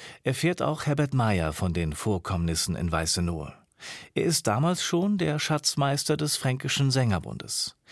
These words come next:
In einer örtlichen Zeitung sieht er dann ein Foto der Sandsteinfassade des alten Klostertraktes.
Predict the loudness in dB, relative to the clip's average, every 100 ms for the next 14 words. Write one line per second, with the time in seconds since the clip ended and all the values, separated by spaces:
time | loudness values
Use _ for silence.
0 | -18 -18 0 2 4 2 2 0 -2 0
1 | 0 0 0 0 0 0 -2 -2 -2 0
2 | -2 0 0 2 0 -2 -2 0 0 0
3 | 0 0 2 2 0 0 -2 0 0 0
4 | -2 0 2 2 0 -2 -2 -2 -2 -2
5 | -2 -6 -4 -2 -2 -4 -6 -8 -12 -12
6 | -8 -6 -6